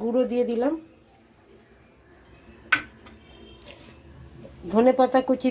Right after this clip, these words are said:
দিয়ে দিলাম কিছুটা। এবার এগুলোকে আমি ভালো করে মাখবো। চাট মশলা দেব, কিছুটা চাট মশলা দেব, কিছুটা চাট মশলা দিয়ে দিচ্ছি, বাহ,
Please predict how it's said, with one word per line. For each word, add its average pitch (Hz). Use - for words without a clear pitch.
দিয়ে 240
দিলাম 233
কিছুটা। 240
এবার 233
এগুলোকে 226
আমি 233
ভালো 185
করে 208
মাখবো। 180
চাট 233
মশলা 247
দেব, 220
কিছুটা 247
চাট 208
মশলা 226
দেব, 202
কিছুটা -
চাট 214
মশলা 240
দিয়ে 233
দিচ্ছি, 233
বাহ, 185